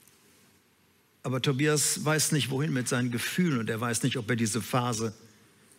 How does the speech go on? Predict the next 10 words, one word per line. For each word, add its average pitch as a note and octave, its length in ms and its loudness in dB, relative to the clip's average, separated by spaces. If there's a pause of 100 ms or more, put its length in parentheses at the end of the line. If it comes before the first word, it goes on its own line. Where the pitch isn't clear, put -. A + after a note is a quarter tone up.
(220)
überleben A2+ 540 4
wird. - 340 -10 (3250)
Willkommen F#3 480 6 (720)
im C#3 160 4
Land D#3 260 4
des D3+ 240 2
Aufbruchs, - 920 -2 (1120)
Zwischenland, G#2+ 840 0 (640)
Wüstenzeit. A#2+ 1080 0 (1160)
Zeiten, G3 680 6